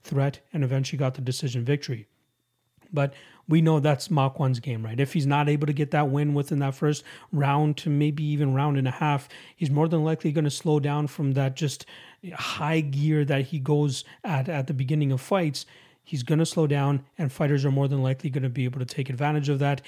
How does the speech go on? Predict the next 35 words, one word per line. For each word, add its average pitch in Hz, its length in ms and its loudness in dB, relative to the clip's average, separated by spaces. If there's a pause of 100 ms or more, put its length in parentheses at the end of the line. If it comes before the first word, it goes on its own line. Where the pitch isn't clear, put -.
(180)
and 143 180 -2
pull 143 160 -2
away 131 240 2
later 131 280 0
in 127 100 0
fights, 143 340 -2
whether 131 340 0
it's 127 200 -4 (200)
finishing 180 440 2
him 170 260 2 (220)
or 147 140 2
just 135 320 -2 (180)
winning 147 320 4
the 139 100 2
latter 135 260 2
half 131 260 0
of 123 60 -6
that 123 180 0
fight 127 260 -2 (260)
to - 100 -14
take 135 260 0
home 123 200 0
a 117 40 -2
decision 117 420 -4
victory. 120 420 -6 (360)
I'm 160 160 2
fully 180 320 2
expecting 170 560 0
a 143 80 0
highly 165 420 2
motivated 156 580 2
and 135 140 0
hungry 151 380 0
Jack 139 260 -2
Shore 147 320 0